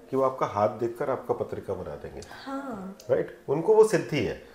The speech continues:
Speaker 1: उन्होंने वो transfer नहीं किया, आपने कुछ एक दो शिष्य को transfer की होगी, that's a separate thing। अगर ये भी नहीं कर पाते हैं तो चंद्र कुंडली बनती है, क्योंकि चंद्रमा एक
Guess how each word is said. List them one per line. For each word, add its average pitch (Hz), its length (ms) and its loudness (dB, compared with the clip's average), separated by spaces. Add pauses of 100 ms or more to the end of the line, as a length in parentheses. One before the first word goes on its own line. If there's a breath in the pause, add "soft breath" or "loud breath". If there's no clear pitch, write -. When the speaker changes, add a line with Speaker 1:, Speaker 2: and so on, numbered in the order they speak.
(240 loud breath)
Speaker 1:
उन्होंने 156 240 4
वो 175 80 6
transfer 156 500 6
नहीं 156 140 0
किया, 151 240 0
आपने 143 220 0
कुछ 139 200 -2
एक 131 140 0
दो 135 100 -2
शिष्य 131 320 -6
को 135 420 -2 (120)
transfer 120 340 2
की 123 180 -6
होगी, 123 200 -4
that's 123 200 -2
a 120 60 -8
separate 90 400 -6
thing। - 140 -14 (920 loud breath)
अगर 165 220 6
ये 185 220 8
भी 202 140 6
नहीं 185 200 8
कर 135 140 6
पाते 101 320 0
हैं 120 300 -4
तो - 140 4
चंद्र 175 520 6
कुंडली 123 380 2
बनती 87 320 -6
है, - 80 -14 (1080)
क्योंकि 120 160 0
चंद्रमा 131 460 6
एक 139 520 2